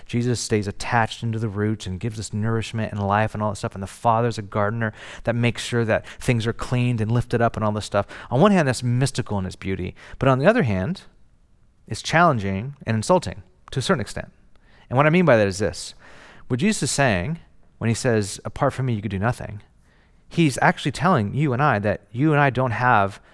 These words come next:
an inner source of true life and vitality. He says you can't find yourself by looking within.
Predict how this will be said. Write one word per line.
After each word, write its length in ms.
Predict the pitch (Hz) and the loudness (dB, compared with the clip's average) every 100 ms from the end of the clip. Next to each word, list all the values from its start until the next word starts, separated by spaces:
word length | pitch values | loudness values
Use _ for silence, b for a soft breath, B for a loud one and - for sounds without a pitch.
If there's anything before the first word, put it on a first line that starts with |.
| b b b | b b b
an 140 | 117 117 | -6 0
inner 400 | 147 147 123 - | 2 4 2 -2
source 420 | - - 151 123 - | -6 2 2 2 -2
of 100 | - | -8
true 280 | - 156 | -4 0
life 260 | 123 123 110 | 4 4 2
and 100 | 107 | -2
vitality. 640 | 92 - 151 110 - - _ _ _ _ - _ - _ - _ _ B B B B | -4 0 0 0 -6 -16 _ _ _ _ -20 _ -20 _ -20 _ _ B B B B
He 100 | 139 | 4
says 220 | 156 123 | 4 2
you 80 | 156 | -2
can't 300 | - 165 101 | 0 0 2
find 320 | - 170 156 | 4 4 2
yourself 360 | 131 - 117 | 0 2 0
by 120 | - 113 | 2 0
looking 300 | 117 123 110 | 0 -4 -4
within. 420 | 107 165 - | -4 -4 -6